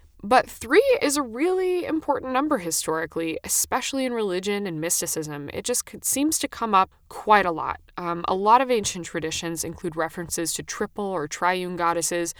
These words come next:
such as the maiden, mother, and crone aspects of various individual goddesses. The fates and the graces of ancient Greece were both threes,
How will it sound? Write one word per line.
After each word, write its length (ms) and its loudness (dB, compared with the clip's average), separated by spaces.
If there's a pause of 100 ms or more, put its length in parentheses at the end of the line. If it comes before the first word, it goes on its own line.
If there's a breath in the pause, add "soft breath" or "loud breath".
such 260 0
as 80 -6
the 100 -4
maiden, 380 2
mother, 300 -2
and 100 -6
crone 340 0
aspects 520 0
of 80 -10
various 340 -4
individual 540 0
goddesses. 560 2 (160)
The 100 -4
fates 560 0
and 160 -2
the 40 -2
graces 800 0
of 120 -6
ancient 360 -8
Greece 440 0
were 80 -6
both 240 -2
threes, 520 -4